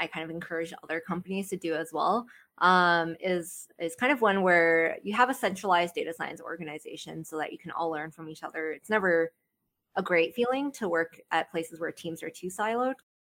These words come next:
comma, whatever skill they're looking for. So data scientist, comma, analytics, data scientist, comma, inference, data scientist, comma,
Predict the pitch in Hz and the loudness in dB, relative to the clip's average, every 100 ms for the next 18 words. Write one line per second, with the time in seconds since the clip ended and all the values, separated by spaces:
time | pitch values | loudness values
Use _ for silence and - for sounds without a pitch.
0 | _ _ _ _ _ _ - - 160 160 | _ _ _ _ _ _ -14 -4 -2 0
1 | 156 156 160 _ _ - 165 165 170 - | 2 0 -2 _ _ -2 2 2 0 -2
2 | 156 131 104 117 147 160 - 156 160 160 | -2 -2 -6 -10 -12 -12 -10 -6 -2 2
3 | 180 175 175 165 165 170 156 - 156 156 | 4 4 6 6 4 0 -4 -2 -2 0
4 | 151 165 190 233 202 - - - - - | -2 -2 0 2 2 -2 -8 -8 -6 -8
5 | 160 - - 151 151 156 220 214 175 160 | -8 -8 -4 -4 -4 -2 -2 -2 -2 -4
6 | - - - 151 - - 165 170 165 - | -8 -8 -6 -4 -6 -6 -2 -2 -2 -2
7 | 160 165 160 | 2 4 4